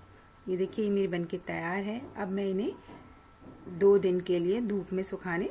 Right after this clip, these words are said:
रख दूँगी। अब ये दो दिन हो गए हैं और ये देखिए, मेरे सूख के एकदम तैयार हैं।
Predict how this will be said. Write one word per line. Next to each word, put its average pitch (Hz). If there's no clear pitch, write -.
रख 196
दूँगी। 156
अब 165
ये 185
दो 180
दिन 190
हो 175
गए 196
हैं 262
और 170
ये 185
देखिए, 180
मेरे 190
सूख -
के 190
एकदम 190
तैयार 160
हैं। 160